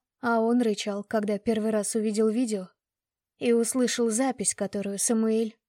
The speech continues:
не без труда выдернул из копии на старом уничтоженном телефоне.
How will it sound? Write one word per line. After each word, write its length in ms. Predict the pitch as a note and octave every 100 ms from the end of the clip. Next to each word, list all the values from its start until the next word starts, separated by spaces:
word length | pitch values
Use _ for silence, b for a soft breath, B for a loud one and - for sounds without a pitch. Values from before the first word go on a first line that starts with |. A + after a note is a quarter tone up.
| -
не 180 | A#3+ A#3+
без 220 | A3 -
труда 320 | C4 B3+ A#3+
выдернул 500 | A3+ G#3 G3+ G3+ G3+
из 140 | G3+
копии 400 | - B3+ B3 G3+
на 160 | F#3+ F#3+
старом 420 | - A#3 G#3+ G3
уничтоженном 640 | G3 G#3+ - A3 G3 G#3+
телефоне. 560 | G#3 A#3 A#3 C4 G#3+